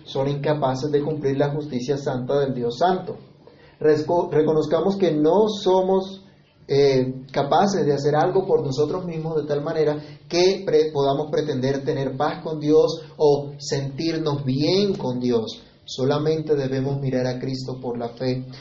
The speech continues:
Solamente debemos creer lo que Él nos ha testificado, que su sacrificio es completo, es perfecto para apartarnos para Dios. Vayamos también a Hebreos capítulo diez,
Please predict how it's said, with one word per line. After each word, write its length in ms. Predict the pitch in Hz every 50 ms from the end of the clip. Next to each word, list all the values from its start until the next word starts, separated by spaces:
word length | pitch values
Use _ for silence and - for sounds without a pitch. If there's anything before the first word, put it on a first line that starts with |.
| - -
Solamente 600 | - - 135 135 147 151 151 160 165 156 165 156
debemos 440 | 156 151 147 143 143 143 156 147 147
creer 300 | 143 139 135 135 147 151
lo 140 | 151 151 -
que 300 | - 143 139 139 143 151
Él 140 | 170 - 156
nos 160 | 156 143 -
ha 100 | 135 131
testificado, 880 | - 139 131 - - 131 - 127 123 - 131 131 131 127 - - - - - - - -
que 120 | - 135 127
su 120 | 127 123
sacrificio 800 | 123 127 120 123 117 120 117 - 151 165 - - - 123 120 - - - - - -
es 220 | - 131 127 127 -
completo, 720 | 135 127 123 - - 139 151 160 175 175 - 190 190 - - - - - -
es 300 | - 139 135 135 - -
perfecto 800 | - 131 117 117 - - - 160 175 175 - - 190 185 180 - - - -
para 220 | 143 135 135 139 135
apartarnos 880 | 135 135 135 127 - - - 147 147 151 151 151 151 156 156 156 - -
para 260 | - 127 123 120 120
Dios. 440 | 117 123 139 151 151 147 - - - -
Vayamos 400 | 113 113 120 123 131 143 120 -
también 320 | 156 139 135 139 143 147
a 40 | 147
Hebreos 420 | 151 156 156 160 147 143 143 143 143
capítulo 500 | 143 123 123 127 127 131 151 147 151 151
diez, 460 | 151 156 156 151 147 147 151 -